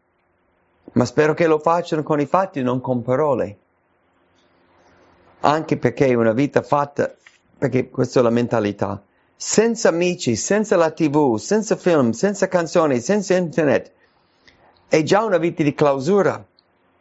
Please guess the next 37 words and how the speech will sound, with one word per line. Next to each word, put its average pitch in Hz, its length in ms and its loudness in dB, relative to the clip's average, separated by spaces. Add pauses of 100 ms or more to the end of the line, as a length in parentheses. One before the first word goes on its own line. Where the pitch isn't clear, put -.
(840)
Anzi, 180 480 0
senza 170 380 2
essere 156 300 0
chiuso 151 300 0
dentro 135 360 -2
quattro 135 400 -2
mura. 123 360 -4 (1900)
Spero 196 300 2
con 143 200 2
tutto 196 280 0
il 151 100 2
cuore 180 340 0
che 135 360 0
allora 147 340 2
Dio 165 300 0
mi 151 100 0
illumini 208 580 0 (120)
e - 100 -4
mi 131 140 2
faccia 165 420 -2
questa 151 320 -2
grazia. 131 640 -2 (800)
Allora 156 300 2
ogni 175 200 -2
giorno 185 340 0
chiedo 175 460 0
e 151 40 2
affido 175 440 -2
la 147 100 0
mia 143 160 -4
vita 170 300 -4
nelle 143 180 2
mani 165 400 -2
e - 160 -4
volontà 139 600 -2
di 143 120 -4
Dio. 110 360 -2